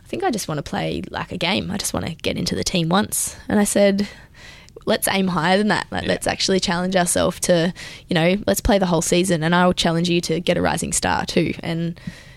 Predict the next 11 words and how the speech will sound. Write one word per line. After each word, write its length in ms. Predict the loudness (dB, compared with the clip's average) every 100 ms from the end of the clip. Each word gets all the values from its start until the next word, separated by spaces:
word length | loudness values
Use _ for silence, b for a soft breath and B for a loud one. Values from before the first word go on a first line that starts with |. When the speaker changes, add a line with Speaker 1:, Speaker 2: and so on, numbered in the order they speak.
| B -20 -6
Speaker 1:
God, 180 | 0 0
she 200 | 2 0 -2 -2
played 220 | 2 4
every 180 | 4 2
game, 420 | 2 2 4 2
got 200 | 0 2
a 40 | 2
rising 340 | 2 2 0
star, 360 | -2 0 2 2
and 200 | 2 2
one, 200 | 2